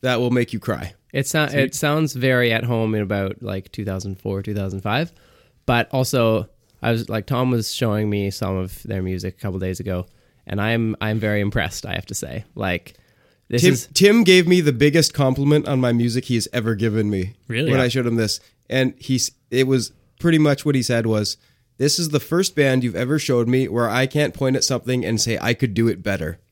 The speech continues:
Speaker 3: Oh.
Speaker 2: <laughs> Yeah. Yeah, they're, like, they're, I think you guys all have, like, you all have a part that you're playing in, in that band that really, like, yeah, it just really works well. Like, Sheldon, their, their singer, is, like, phenomenal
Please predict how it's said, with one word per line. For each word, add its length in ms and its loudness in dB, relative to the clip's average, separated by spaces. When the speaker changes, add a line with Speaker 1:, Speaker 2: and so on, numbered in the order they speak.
Speaker 3:
Oh. 260 -4
Speaker 2:
<laughs> 200 -6
Yeah. 960 -2
Yeah, 120 2
they're, 140 0
like, 260 2
they're, 280 2
I 100 -2
think 240 -2
you 100 0
guys 220 2
all 300 0
have, 380 -4
like, 160 -6
you 100 -2
all 180 0
have 440 -2
a 60 -6
part 400 -4
that 60 -4
you're 160 -4
playing 380 -2
in, 260 -2
in 240 -4
that 200 -4
band 280 -2
that 200 -6
really, 560 -4
like, 280 -12
yeah, 160 -4
it 60 -6
just 180 -8
really 260 -2
works 320 -6
well. 160 -4
Like, 140 -10
Sheldon, 560 -2
their, 160 -2
their 400 -4
singer, 400 -4
is, 200 -6
like, 240 -6
phenomenal 800 -2